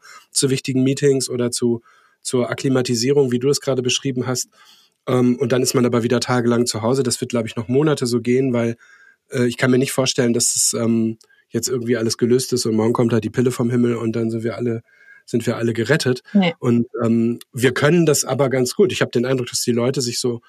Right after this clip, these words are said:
Speaker 1: so eingrooven und auch was du eben sagtest, es fehlt tatsächlich was. Also wir haben, gerade gestern habe ich mit einem Kollegen relativ lange noch gechattet, weil wir, ähm, erstaunlicherweise Missverständnisse hatten und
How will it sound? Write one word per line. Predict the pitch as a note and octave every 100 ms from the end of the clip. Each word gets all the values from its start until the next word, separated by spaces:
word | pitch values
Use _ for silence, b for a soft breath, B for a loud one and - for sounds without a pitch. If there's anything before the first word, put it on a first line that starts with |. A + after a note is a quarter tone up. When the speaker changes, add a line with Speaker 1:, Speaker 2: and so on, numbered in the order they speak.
| b b
Speaker 1:
so | -
eingrooven | A2+ C#3+ D#3+ D#3 D3 D3 C#3+
und | B2+ A#2+ A#2 b b b b
auch | B2+
was | B2+ A#2+
du | C#3
eben | B2
sagtest, | A#2+ C3 B2 -
es | A#2
fehlt | - - C3+ C3+ B2
tatsächlich | A2+ - F#3 - F3 -
was. | F#3 -
Also | B2 A#2
wir | A#2+
haben, | B2 A#2+ b b b b -
gerade | - B2
gestern | C3+ -
habe | B2+
ich | B2+
mit | B2
einem | B2+
Kollegen | - B2 B2 B2+
relativ | B2 B2 B2 -
lange | B2+
noch | C3+ B2
gechattet, | - B2 C3+ C3 B2 B B B B B
weil | B2 A#2+
wir, | A#2+ A#2+ A#2 B2+
ähm, | A#2+ A2+ A2+ A2+ -
erstaunlicherweise | - C3+ F3+ E3 C3+ C3 C#3 C#3
Missverständnisse | B2+ D#3+ - - A#2 G#2+ A2+ A2+
hatten | - A#2 C3
und | A2+ A2+